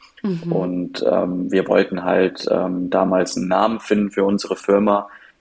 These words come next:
Speaker 2: der ausdrückt, dass wir zu hundert Prozent dahinter stehen können, dass wir es bejahen, dass wir sagen können, okay, wir stehen hinter den Werten, die die Firma dann verkörpern soll. Und deswegen haben wir uns dann für Aho entschieden.
Speaker 1: Mhm.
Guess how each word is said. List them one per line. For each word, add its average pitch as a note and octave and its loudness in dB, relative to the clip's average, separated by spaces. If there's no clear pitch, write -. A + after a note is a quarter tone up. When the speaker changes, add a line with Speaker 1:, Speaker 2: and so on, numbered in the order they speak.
Speaker 2:
der F#2 6
ausdrückt, A2 0
dass - -4
wir F#2+ -2
zu - -6
hundert F#2 0
Prozent F#2 -4
dahinter A#2 4
stehen G#2 -2
können, F#2+ -6
dass F2+ -6
wir F#2 -2
es - -12
bejahen, G2 2
dass - -6
wir F#2 -4
sagen F2+ 0
können, F2+ -2
okay, F2+ -4
wir - -6
stehen F#2+ 0
hinter F2+ -4
den F2 -12
Werten, F#2+ 0
die F2+ -12
die F2+ -20
Firma G2+ 2
dann F2+ -4
verkörpern B2 2
soll. G#2+ 2
Und F#2 -4
deswegen F2+ -8
haben F2 -10
wir F2 -4
uns F#2 -10
dann F2+ -4
für - 0
Aho F2+ 0
entschieden. - -10
Speaker 1:
Mhm. F3+ -4